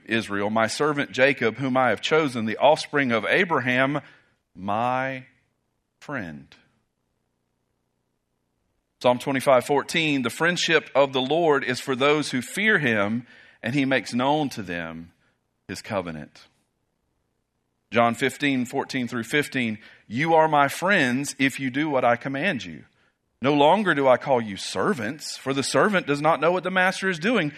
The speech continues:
but I have called you friends.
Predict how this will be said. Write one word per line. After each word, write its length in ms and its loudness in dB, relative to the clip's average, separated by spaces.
but 200 6
I 360 4
have 260 -2
called 420 2
you 360 -4
friends. 880 -6